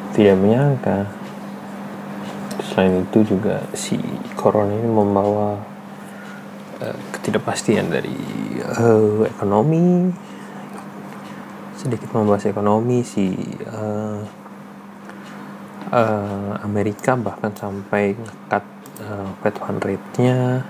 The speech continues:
Karena ya si corona ini udah membuat,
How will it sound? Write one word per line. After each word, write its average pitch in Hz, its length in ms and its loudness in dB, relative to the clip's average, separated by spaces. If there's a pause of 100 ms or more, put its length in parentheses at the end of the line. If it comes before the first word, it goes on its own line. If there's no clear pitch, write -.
(1600)
Karena 143 880 4 (480)
ya 123 520 6 (200)
si 107 800 6 (3250)
corona 123 360 0
ini 147 120 -2
udah 120 200 6
membuat, 104 580 0